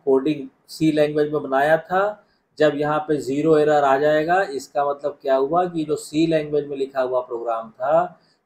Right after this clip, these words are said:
किसी भी programming language में लिखा हुआ program था, वो यहाँ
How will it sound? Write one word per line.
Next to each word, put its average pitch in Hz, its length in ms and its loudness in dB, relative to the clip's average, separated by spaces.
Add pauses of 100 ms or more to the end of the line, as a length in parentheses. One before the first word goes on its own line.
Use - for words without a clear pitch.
किसी - 220 2
भी 170 120 2
programming 147 520 2
language 143 260 -2
में 143 100 -4
लिखा 131 280 -4
हुआ 127 200 -2
program 117 540 -4
था, 170 440 0 (320)
वो 170 220 4
यहाँ 139 300 2